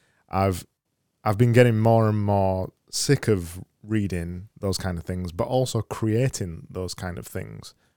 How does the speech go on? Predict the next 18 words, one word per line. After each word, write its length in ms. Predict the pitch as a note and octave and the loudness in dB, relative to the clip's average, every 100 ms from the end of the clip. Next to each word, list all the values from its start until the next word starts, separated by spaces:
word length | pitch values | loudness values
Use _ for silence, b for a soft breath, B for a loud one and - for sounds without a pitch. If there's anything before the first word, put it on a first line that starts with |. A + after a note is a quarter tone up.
| _ - | _ -6
because 420 | G2+ G2+ F2 - _ _ _ _ | 0 0 -2 -8 _ _ _ _
for, 280 | A2+ G#2+ - | 0 2 0
for 160 | - | 0
the 120 | A2 A2 | 4 4
longest 320 | A#2+ A2 - | 4 2 0
time 240 | A2+ G#2 | 2 2
on 80 | F#2 | 0
Twitter, 460 | C#3 B2+ F#2 F2+ - | 2 0 0 -4 -4
it, 180 | - - - | -6 -6 -4
it's 180 | G#2 | 0
always 320 | A2 G#2+ G#2 F2 | 4 4 4 2
been 240 | G2+ G2 | 0 0
about 400 | F#2 G2 F#2+ F#2 - _ _ _ _ _ _ _ _ _ _ | 0 0 0 -2 -8 _ _ _ _ _ _ _ _ _ _
showing 340 | - A#2 A2 | -2 2 2
who 160 | F#2+ G#2+ | 4 2
I 60 | - | 0
truly 400 | - C3 G#2+ - | 0 0 0 -4
am. 200 | - | -8